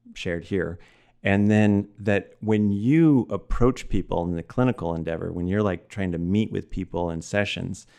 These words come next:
a lot of times you, you're better off to try to meet them more or less in a very similar kind of posture, tone, essentially a similar expression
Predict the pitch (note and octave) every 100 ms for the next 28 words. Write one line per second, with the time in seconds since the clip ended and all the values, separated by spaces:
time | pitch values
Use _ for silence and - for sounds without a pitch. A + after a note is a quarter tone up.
0 | _ _ _ _ - G#2 B2 C3+ - G2
1 | F#2 G2+ - - _ _ - G#2 G#2+ G#2
2 | G#2 _ - G#2 G2 A#2 A#2+ A2 G#2 -
3 | F#2+ - A2 G#2+ F#2+ G2 B2 C#3 A#2 A2
4 | G#2 G2+ G#2 B2+ B2+ A#2 A2 G2+ G2+ F#2+
5 | - - _ G#2+ G2 F2 G2 F#2+ F2+ -
6 | - A2 G#2 F#2+ F2+ - F#2+ E2+ D2+ -
7 | - - _ _ _ - - G2+ F#2+ -
8 | - G#2 G2 G2 F#2+ - - - G2+ G2
9 | F#2 F2+ F2+ F#2 - - _ _ _ _
10 | - G2 G#2+ G2+ G#2 G2 - F#2 - A2
11 | G#2 G#2 G2 F#2+ F#2 - G2 F#2+ - F#2+